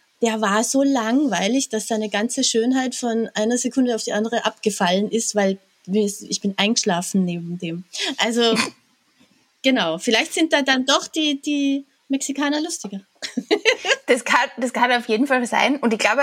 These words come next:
Speaker 2: manchmal habe ich so die Theorie, dass, äh, besonders schöne Menschen immer langweilig sind, weil die sich nicht anstrengen müssen.
Speaker 1: Auf
Speaker 2: So.
Speaker 1: jeden Fall. Ja,
Speaker 2: <laughs>
Speaker 1: ja. Das
Speaker 2: Also,
Speaker 1: stimmt.
Speaker 2: äh,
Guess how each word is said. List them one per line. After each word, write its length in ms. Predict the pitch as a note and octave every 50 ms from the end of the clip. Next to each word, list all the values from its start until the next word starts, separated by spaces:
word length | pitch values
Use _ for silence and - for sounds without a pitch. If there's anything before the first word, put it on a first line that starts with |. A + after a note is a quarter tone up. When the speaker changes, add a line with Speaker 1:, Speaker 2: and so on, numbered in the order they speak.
| B3+ -
Speaker 2:
manchmal 360 | A#3 G3 G3+ G3+ A#3 A#3+ A#3 A#3+
habe 120 | A#3 A3+
ich 60 | A3+
so 80 | A#3 B3
die 160 | A3 A#3 G#3
Theorie, 320 | G#3+ A3+ A3 A3 A3+ A#3 G#3+
dass, 300 | - G#3 G#3 G#3 G#3 - -
äh, 200 | - G3 G3 F#3+
besonders 460 | F#3+ F#3 G3+ - G#3+ G#3 A3+ A3+ G#3 -
schöne 300 | - B3 B3+ A#3+ A#3 G#3
Menschen 720 | F#3+ F3+ F3+ G3 F#3+ - - A3+ A3+ A#3 A#3 A#3 A3 -
immer 280 | - - A3+ C4 C4+ G#3
langweilig 520 | F#3 E3+ F3+ F#3 E3+ F3 F#3 F#3+ F3+ -
sind, 200 | - G3+ G#3+ G#3+
weil 120 | F#3+ F#3
die 100 | F3 G3+
sich 80 | G3 G3
nicht 240 | G#3+ G#3 G3 - -
anstrengen 480 | F#3+ G#3+ - - - E3+ D3 D3+ D3
müssen. 360 | - D3 D#3 - C3+ D#3 F#3+ - _ _ - -
Speaker 1:
Auf 80 | - - - -
Speaker 2:
So. 100 | - E3
Speaker 1:
jeden 300 | D3+ F3 F3 E3 F3 E3+
Fall. 200 | - - D#3+ D3 D3+ - - - - _ _ _ _
Ja, 380 | - F3+ F3 F3+ E3 D#3 D3+ D#3+ E3+ - F3 D3 -
Speaker 2:
<laughs> 160 | - - -
Speaker 1:
ja. 160 | F#3+ F#3 F3+ - - - - _ - - - - - - _ _ _
Das 200 | - G3 G#3 G#3
Speaker 2:
Also, 40 | G#3+ G#3 G3+ G3
Speaker 1:
stimmt. 160 | F#3 - -
Speaker 2:
äh, 400 | G3+ F3+ F3+ F3 F3 G3 G#3